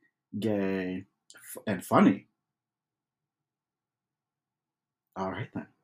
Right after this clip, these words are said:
All right. I mean, judging by, I guess, by the demographic, maybe you guys are listening to those kinds of things, but I guess that's more directed towards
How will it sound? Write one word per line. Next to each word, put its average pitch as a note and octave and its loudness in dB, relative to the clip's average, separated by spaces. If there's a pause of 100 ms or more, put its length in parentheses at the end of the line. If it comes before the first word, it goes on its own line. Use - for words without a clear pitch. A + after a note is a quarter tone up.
(920)
All G2 -4
right. F2+ -2
I C3 4
mean, C3+ 10
judging B2 8
by, F#2+ 2 (180)
I G#2 0
guess, G2 -4
by E2+ -6
the F2+ -8
demographic, E2 -10
maybe E2 -12 (400)
you G2+ -2
guys E2+ -4
are D2+ -8
listening - -10
to - -16
those - -16
kinds - -10
of B2+ -18
things, - -14
but E2 -10
I - -10
guess F#2 -8
that's E2 -12
more E2 -10
directed E2+ -8
towards F2 -8